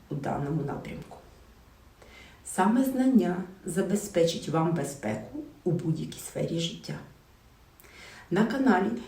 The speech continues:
я викладаю знання для різних сфер життя людини, таких як соціум, робота, реалізація, сім'я, діти, фінанси, відпочинок,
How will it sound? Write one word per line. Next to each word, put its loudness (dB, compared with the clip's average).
я 4
викладаю 2
знання 4
для 4
різних 0
сфер -4
життя -6
людини, -6
таких -2
як -6
соціум, -2
робота, -2
реалізація, 0
сім'я, -2
діти, -4
фінанси, -2
відпочинок, 0